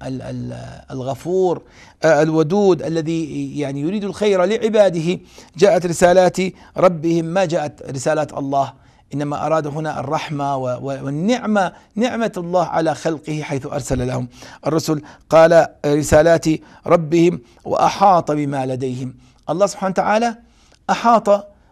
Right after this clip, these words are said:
بكل شيء، "والله من ورائهم محيط"، والله سبحانه وتعالى محيط بكل شيء، ولكن الإحاطة كأنه لا يغفل عنه شيء ولا يعني يغيب عن، عن ملكه وعن علمه شيء،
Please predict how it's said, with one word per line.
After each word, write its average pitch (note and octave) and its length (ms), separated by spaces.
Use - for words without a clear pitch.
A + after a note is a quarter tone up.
بكل G#3+ 420
شيء، D#3+ 160
"والله F3 360
من D#3+ 100
ورائهم D#3+ 460
محيط"، D#3 340
والله D3+ 400
سبحانه F3 200
وتعالى F3 240
محيط G3 280
بكل G3 400
شيء، E3 200
ولكن D#3+ 300
الإحاطة G#3+ 640
كأنه F3+ 880
لا D3+ 200
يغفل C#3+ 380
عنه C#3 320
شيء B2+ 340
ولا G3 500
يعني D3 960
يغيب E3 380
عن، D#3+ 400
عن D#3 200
ملكه E3+ 540
وعن E3 380
علمه G#3+ 420
شيء، D3 340